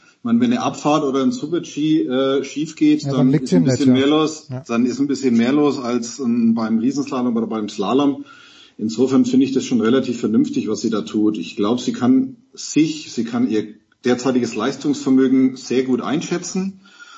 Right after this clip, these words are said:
Speaker 1: Und, ähm, ja, man kann eigentlich auch nur den Hut davor ziehen, unabhängig davon, dass sie natürlich aufgrund ihrer privaten Vorgeschichte da sowieso, ähm,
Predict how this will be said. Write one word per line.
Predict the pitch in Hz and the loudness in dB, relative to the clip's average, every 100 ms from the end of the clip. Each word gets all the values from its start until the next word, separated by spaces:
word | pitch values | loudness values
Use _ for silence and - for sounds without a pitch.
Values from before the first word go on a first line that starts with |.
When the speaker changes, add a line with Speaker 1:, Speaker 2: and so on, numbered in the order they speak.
| - - _ _ | -20 -20 _ _
Speaker 1:
Und, | 120 123 123 123 123 123 | -4 4 6 4 2 -6
ähm, | 123 120 123 123 123 120 123 123 - - _ - _ - | -2 2 2 4 2 2 -2 -6 -18 -20 _ -20 _ -12
ja, | 101 120 - 95 | -6 -4 -4 -8
man | 104 101 | -10 -6
kann | 127 127 | -4 -2
eigentlich | 127 131 123 - - _ | 2 2 0 -8 -20 _
auch | 120 127 | -4 0
nur | 135 143 | 2 4
den | 123 117 | 2 0
Hut | 175 | 0
davor | 165 156 156 | -2 0 -4
ziehen, | - 160 175 139 | -4 -6 -4 2
unabhängig | 131 135 127 123 120 | 2 2 2 0 0
davon, | 123 135 | -2 2
dass | 127 113 | 0 0
sie | 120 117 120 | 0 0 0
natürlich | 113 113 120 110 - | 0 0 -2 -2 -6
aufgrund | 113 123 123 | -6 -2 0
ihrer | 110 110 107 107 104 | 0 -2 -4 -8 -8
privaten | 117 104 104 120 117 | -8 -4 -2 -2 -2
Vorgeschichte | 117 127 127 135 - 131 120 | -2 -2 -2 -4 -2 0 0
da | 110 - | -2 -6
sowieso, | - 113 110 127 135 160 120 | -6 -4 -2 2 4 4 2
ähm, | 120 123 113 | 2 4 2